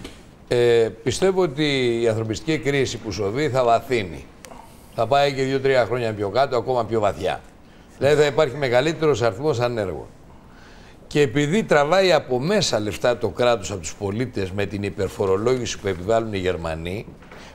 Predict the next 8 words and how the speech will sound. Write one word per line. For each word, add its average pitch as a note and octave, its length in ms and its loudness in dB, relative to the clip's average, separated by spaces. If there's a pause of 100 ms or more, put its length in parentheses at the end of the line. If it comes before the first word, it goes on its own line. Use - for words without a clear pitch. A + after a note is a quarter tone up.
(140)
μειώνει F3 300 2
την D#3 160 -2
αγοραστική C#3 560 0
δύναμη, D3 400 -2
πράγμα D#3 360 2
που A#2+ 100 -8
σημαίνει C#3+ 340 -4
μαθηματικά A2+ 880 -2